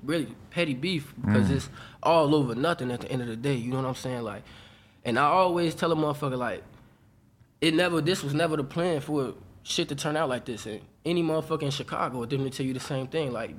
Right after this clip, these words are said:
Speaker 1: we ain't, nobody expected this shit to happen like this, you know what I'm saying? Like,
Speaker 2: Mm.
Speaker 1: especially all the motherfucking loved ones that we done lost throughout Chicago, just from, I'll just say from two thousand eight to now, you know what I'm saying? Like, this shit just, you know?
Speaker 2: There's
Speaker 1: I
Speaker 2: also, there's just that crazy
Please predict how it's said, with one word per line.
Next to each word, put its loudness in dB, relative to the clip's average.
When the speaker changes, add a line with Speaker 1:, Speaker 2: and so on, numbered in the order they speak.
Speaker 1:
we 0
ain't, 0
nobody 0
expected -4
this -8
shit -10
to -8
happen -10
like -12
this, -18
you -20
know -20
what -10
I'm -8
saying? -8
Like, -8
Speaker 2:
Mm. 4
Speaker 1:
especially 2
all 6
the 0
motherfucking 2
loved 4
ones 0
that -2
we 2
done 2
lost 0
throughout 0
Chicago, -2
just -6
from, -8
I'll 4
just -4
say 0
from -4
two -10
thousand 2
eight 0
to -4
now, 0
you 0
know 2
what 2
I'm 0
saying? -4
Like, -6
this 0
shit -4
just, -6
you -4
know? -2
Speaker 2:
There's 6
Speaker 1:
I 10
Speaker 2:
also, 4
there's 6
just 2
that 4
crazy 6